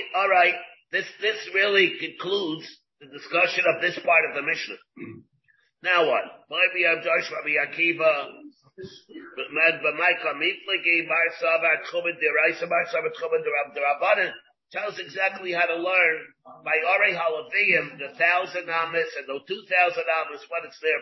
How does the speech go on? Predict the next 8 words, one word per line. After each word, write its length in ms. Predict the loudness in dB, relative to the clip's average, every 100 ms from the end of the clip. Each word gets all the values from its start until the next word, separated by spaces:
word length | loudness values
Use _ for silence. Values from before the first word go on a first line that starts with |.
| -6
for. 180 | -4 -4 -4 -14 _ _ _ _ _ _ _ _ -16
And 80 | -12
Tanu 260 | -4 -2 0 0
Rabbanan, 540 | 2 2 4 2 0
Pobi 340 | 0 0 0 0 0
Rav 140 | 0
Josh, 260 | -2 -2 -2
Rabbi 200 | -4 -2